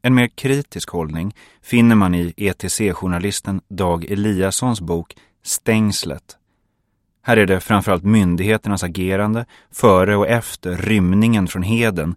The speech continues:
den sjuttonde augusti tvåtusentvå som är i fokus. Intervjun med socialminister Lars Härstedt, som ju avgick i samband med händelsen, är särskilt intressant. Mycket av den forskning som bedrivits finns i svårtillgänglig facklitteratur,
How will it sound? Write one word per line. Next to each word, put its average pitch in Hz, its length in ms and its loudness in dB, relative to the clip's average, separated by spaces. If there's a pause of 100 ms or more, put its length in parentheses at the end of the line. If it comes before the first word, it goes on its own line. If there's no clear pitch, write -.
(200)
den 101 120 -6
sjuttonde 87 360 -2
augusti 101 460 -4
tvåtusentvå 87 920 -8 (260)
som - 140 -4
är 87 40 0
i 78 40 -2
fokus. - 600 -6 (920)
Intervjun 107 540 4
med 90 200 -2
socialminister 98 840 0
Lars 90 360 0
Härstedt, 95 720 -4 (260)
som 101 180 0
ju 90 100 2
avgick 101 540 2
i 82 100 -8
samband 85 380 -2
med 85 100 -4
händelsen, 95 540 -4 (400)
är 98 140 0
särskilt 85 500 -4
intressant. 80 580 -10 (960)
Mycket 139 300 0
av 131 100 6
den 90 140 -2
forskning 117 560 -2
som 92 140 0
bedrivits 95 600 -2 (180)
finns 110 400 4
i 90 60 -2
svårtillgänglig 98 800 0
facklitteratur, 101 840 -4